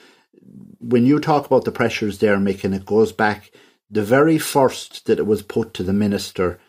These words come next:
in relation to why that decision was made, he was straight out and saying, "We're moving these people because nobody will take international protection applicants, and this place would."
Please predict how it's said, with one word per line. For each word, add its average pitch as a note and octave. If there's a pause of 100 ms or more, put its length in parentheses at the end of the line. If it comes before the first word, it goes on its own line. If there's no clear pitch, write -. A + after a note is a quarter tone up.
(260)
in G2
relation G2
to F#2+
why G2+
that F#2+
decision F#2
was F2
made, F2+ (340)
he C3
was A#2+ (160)
straight D3
out G#2+
and F#2
saying, F#2+ (480)
"We're A2
moving C3+
these G2+
people F#2+ (280)
because F#2+
nobody G2+ (420)
will G#2
take G#2
international F#2+
protection F#2+
applicants, F2+
and F2+
this F#2
place -
would." D#2+